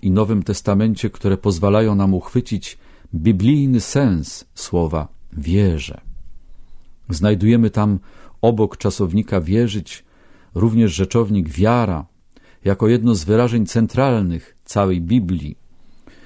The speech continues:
Znajdujemy nawet pewnego rodzaju definicję wiary, jak na przykład „wiara jest poręką tych dóbr, których się spodziewamy,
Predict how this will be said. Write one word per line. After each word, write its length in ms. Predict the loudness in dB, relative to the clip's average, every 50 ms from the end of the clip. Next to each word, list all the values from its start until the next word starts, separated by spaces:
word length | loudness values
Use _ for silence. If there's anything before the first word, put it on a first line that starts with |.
| -20 -20 -16 -10
Znajdujemy 540 | -4 0 2 2 2 4 2 4 4 4 4
nawet 280 | 2 2 0 0 -4 -2
pewnego 380 | -2 -2 0 0 0 2 2
rodzaju 360 | 2 2 2 2 2 2 2
definicję 760 | 0 0 0 -2 0 2 4 4 4 4 2 -2 -4 -2 -2 -2
wiary, 500 | 0 0 0 0 0 0 -2 -4 -8 -10 _ _ _ _ -20 _ -20 _ _ -20 _ -20 _ -6
jak 240 | -2 0 0 0 0
na 120 | 0 -2 -2
przykład 500 | -2 -6 -8 -4 -2 -2 -2 -2 -4 _ -20 -20 -20 -20 -20 -20 -20 -10 -8
„wiara 520 | -4 0 2 4 4 4 4 2 0 -2 -4 _ -14 _ _ _ _ -4 -2
jest 200 | -2 -2 -2 0
poręką 560 | 0 2 2 4 2 2 0 0 0 -2 -2
tych 280 | 0 0 0 0 0
dóbr, 440 | 0 0 2 2 2 2 0 -2 -4 -4 _ -20 _ -20
których 280 | -12 -4 -2 -2 -2 -2
się 160 | 0 -2 -2
spodziewamy, 920 | -2 -2 -2 -2 -2 2 2 2 2 2 2 0 0 -2 -4 -6 -8 -10